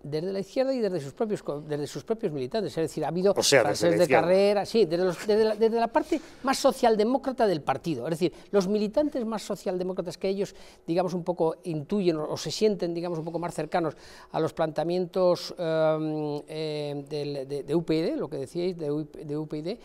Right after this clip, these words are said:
Speaker 1: probablemente sean los que están forzando, digamos, esa presión. Ahora bien, es una presión que tiene, eh, sus,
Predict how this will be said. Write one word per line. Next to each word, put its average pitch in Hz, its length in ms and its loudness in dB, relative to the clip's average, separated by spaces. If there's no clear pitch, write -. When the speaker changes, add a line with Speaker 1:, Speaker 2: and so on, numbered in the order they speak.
Speaker 1:
probablemente 190 540 4
sean 190 220 -6
los 180 140 -4
que 165 100 -6
están 175 240 -8
forzando, 180 500 -4
digamos, 160 360 -4
esa 151 240 -6
presión. 117 400 -12
Ahora 156 160 0
bien, 147 180 -2
es 165 120 -6
una 196 120 -2
presión 233 300 -2
que 156 80 -2
tiene, 214 320 2
eh, 160 480 0
sus, - 320 -4